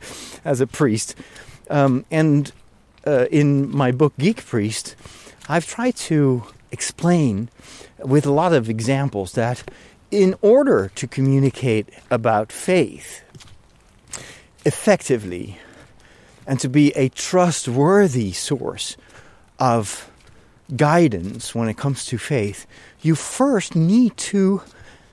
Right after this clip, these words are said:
establish that relationship. You need to have that bond,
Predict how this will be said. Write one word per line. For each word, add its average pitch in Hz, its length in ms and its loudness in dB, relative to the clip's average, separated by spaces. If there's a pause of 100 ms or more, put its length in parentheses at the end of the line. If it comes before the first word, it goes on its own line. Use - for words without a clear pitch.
(120)
establish 202 800 -2 (120)
that 165 220 2
relationship. 151 800 0 (880)
You 160 120 0
need 220 320 4
to - 120 -8
have 156 480 -2
that 139 400 -2 (640)
bond, 127 800 0